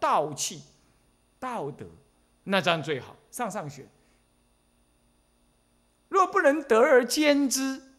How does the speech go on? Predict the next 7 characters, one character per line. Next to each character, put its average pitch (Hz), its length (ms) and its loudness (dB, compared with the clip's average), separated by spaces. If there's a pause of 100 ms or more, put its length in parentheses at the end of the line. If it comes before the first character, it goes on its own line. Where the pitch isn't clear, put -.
(1400)
那 240 140 4
么 220 140 6
必 262 300 -6
也 156 240 2
去 247 320 -4
其 180 180 -6
一。 240 380 -4